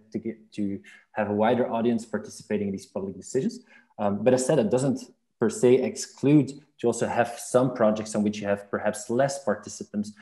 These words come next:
in a more deliberative way, in a way that requires more upfront reading, uh, to be able to participate. Uh, so we believe you can have both. You can have a wide audience to be engaged on, on a wide range of topics,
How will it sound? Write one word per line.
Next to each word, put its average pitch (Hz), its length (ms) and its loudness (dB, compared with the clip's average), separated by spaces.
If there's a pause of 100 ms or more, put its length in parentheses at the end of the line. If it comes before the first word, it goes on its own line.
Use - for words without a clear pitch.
(140)
in 101 80 -6
a 104 60 2
more 120 200 6
deliberative 113 640 -2
way, 104 200 -2
in 101 100 0
a 101 80 -4
way 110 500 -2
that 107 340 -8
requires 107 520 -2
more 120 460 0 (120)
upfront 110 380 0
reading, 131 720 0
uh, 107 200 -2 (180)
to 123 80 -4
be 110 160 0
able 110 260 -2
to 110 500 -2
participate. 113 800 -6 (420)
Uh, 104 220 -4
so 123 160 2
we 131 100 8
believe 139 240 2
you 226 80 -2
can 113 100 2
have 104 220 -2
both. 110 180 0
You 107 80 -4
can 101 120 -6
have 104 180 0 (240)
a 98 60 -4
wide 120 300 8
audience 120 480 2
to 107 120 -8
be 101 340 -2 (120)
engaged 110 440 -2
on, 101 220 0 (100)
on 98 100 -8
a 98 40 -4
wide 110 360 2 (160)
range 110 260 0
of - 100 -14
topics, 139 480 -2